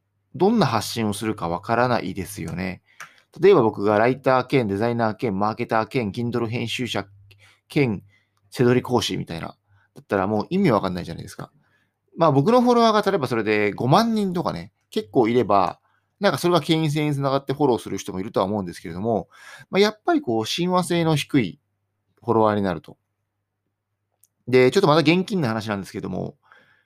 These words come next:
Twitterをガチで運用したいということは、基本的にはTwitterで何かマネタイ-、マネタイズをしたいという人が、あー、という目的だと思うんですね。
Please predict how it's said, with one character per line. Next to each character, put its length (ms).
Twitter 540
を 40
ガ 100
チ 80
で 80
運 180
用 200
し 80
た 100
い 60
と 100
い 60
う 40
こ 80
と 120
は、 240
基 140
本 120
的 160
に 80
は 60
Twitter 500
で 80
何 160
か 80
マ 140
ネ 100
タ 140
イ-、 180
マ 120
ネ 80
タ 100
イ 80
ズ 80
を 80
し 100
た 100
い 200
と 100
い 120
う 80
人 180
が、 240
あ 280
ー、 60
と 60
い 60
う 40
目 160
的 200
だ 80
と 100
思 80
う 60
ん 20
で 60
す 120
ね。 140